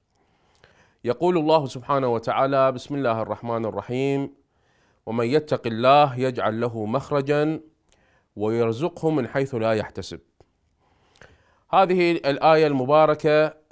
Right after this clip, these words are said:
أيضًا من الأمور التي بينها الله سبحانه وتعالى في القرآن الكريم حول إعطاء البشارة والطمأنينة للإنسان المؤمن،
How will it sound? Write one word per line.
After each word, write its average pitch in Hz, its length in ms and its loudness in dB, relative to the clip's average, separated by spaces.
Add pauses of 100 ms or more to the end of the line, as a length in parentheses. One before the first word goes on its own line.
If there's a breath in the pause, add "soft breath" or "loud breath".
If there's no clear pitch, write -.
(500)
أيضًا 156 340 2
من 135 220 0
الأمور 143 720 0
التي 147 680 -2
بينها 131 580 0
الله 127 300 -2
سبحانه 113 420 -6
وتعالى 135 760 -2 (580 soft breath)
في - 120 -8
القرآن 120 480 0
الكريم 160 640 0
حول 147 680 0 (1200)
إعطاء 143 540 4
البشارة 143 580 2
والطمأنينة 120 760 -2
للإنسان 120 800 -2
المؤمن، 90 440 -6